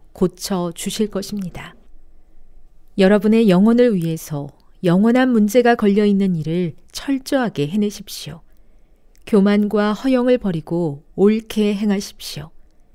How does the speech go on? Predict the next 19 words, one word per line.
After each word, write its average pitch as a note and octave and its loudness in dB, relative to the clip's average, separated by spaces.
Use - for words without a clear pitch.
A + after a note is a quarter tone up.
양떼로 F3+ 2
다시 G#3 0
돌아오십시오. G3 -4
목자이신 A3+ 2
주님께서 F3+ -2
여러분을 F3 0
기다리고 G3 -4
계십니다. F3 -8
회개하고 F3 0
처음에 B3+ -2
하던 A#3+ -4
대로 D#3+ -6
하십시오. - -10
다시 - 0
한번 G#3 2
주님의 B3 4
은혜 A#3+ 6
안으로 E3+ -2
들어오십시오. F#3 -4